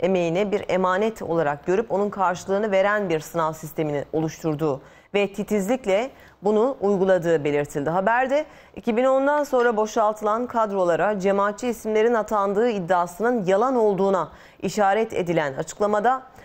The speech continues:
bu iddia tek kelimeyle bir yalandan ibaret olup bu haberin kaynağı kişi, kurum ya da çevreler bunu delilleriyle ispat etmelidirler denildi. İddialara göre deyip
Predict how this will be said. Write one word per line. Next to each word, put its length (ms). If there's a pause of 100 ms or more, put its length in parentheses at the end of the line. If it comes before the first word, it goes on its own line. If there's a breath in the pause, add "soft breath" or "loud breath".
(160 loud breath)
bu 100
iddia 480 (240)
tek 260
kelimeyle 840
bir 80
yalandan 760
ibaret 560
olup 380 (360 loud breath)
bu 80
haberin 300
kaynağı 480
kişi, 400
kurum 360
ya 180
da 240
çevreler 560 (420 loud breath)
bunu 440
delilleriyle 840 (320 loud breath)
ispat 460
etmelidirler 880
denildi. 340
İddialara 500
göre 380
deyip 220